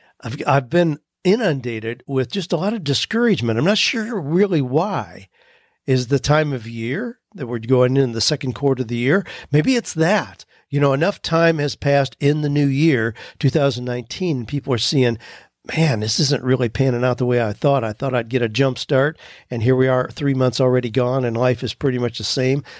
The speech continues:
I'm not sure. Not sure what it is. Well, our quotation for today comes from Seneca, one of the old Stoic philosophers, who said,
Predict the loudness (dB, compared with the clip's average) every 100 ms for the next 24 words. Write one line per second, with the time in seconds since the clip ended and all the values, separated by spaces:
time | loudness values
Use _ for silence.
0 | -4 2 2 2 -2 0 0 -2 -10 _
1 | _ -16 -10 -6 -2 2 2 2 0 -8
2 | -14 -16 -20 -20 _ -20 -6 0 2 2
3 | 2 0 2 0 0 -8 -4 -2 0 2
4 | 2 2 0 -2 -2 -4 -2 -2 -2 -2
5 | -6 -6 -4 -4 -4 -6 -2 0 2 0
6 | -4 -8 -2 0 0 -4 -6 -2 0 0
7 | -2 -4 -4 -4 -6 -14 -20 -20 -4 0
8 | 2 2 0